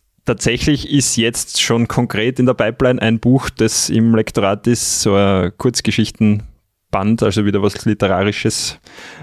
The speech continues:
Ähm, das soll nächstes Frühjahr erscheinen wahrscheinlich, ist von Corona jetzt ein bisschen ausgebremst worden, also hätte eigentlich im Sommer einundzwanzig erscheinen sollen, aber hat nicht viel Sinn gemacht in der ganzen Situation. Das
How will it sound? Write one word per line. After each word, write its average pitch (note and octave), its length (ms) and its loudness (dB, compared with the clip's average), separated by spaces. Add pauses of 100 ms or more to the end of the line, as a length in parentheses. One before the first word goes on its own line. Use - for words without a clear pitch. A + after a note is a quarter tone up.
Ähm, G2+ 760 0 (800)
das G#2 140 -2
soll A2 180 2
nächstes G#2+ 380 0
Frühjahr D3 280 2
erscheinen C#3 460 2
wahrscheinlich, B2 400 0
ist A#2 120 -2
von A#2+ 140 -2
Corona G#2+ 360 2
jetzt A2 140 0
ein A2 60 -2
bisschen A2 200 0
ausgebremst G#2 640 -2
worden, G#2 160 2
also G2+ 160 2
hätte F#2+ 160 2
eigentlich G2 240 -4
im G#2 120 2
Sommer G2+ 460 0 (260)
einundzwanzig G#2+ 540 0
erscheinen G#2 340 0
sollen, G2+ 420 2
aber G2 220 2
hat G2 200 -2
nicht G2 140 -2
viel A2 140 0
Sinn A2+ 200 0
gemacht - 460 -4
in A2 120 -4
der A2 100 -2
ganzen G#2 280 -4
Situation. G#2 520 -2 (800)
Das - 400 0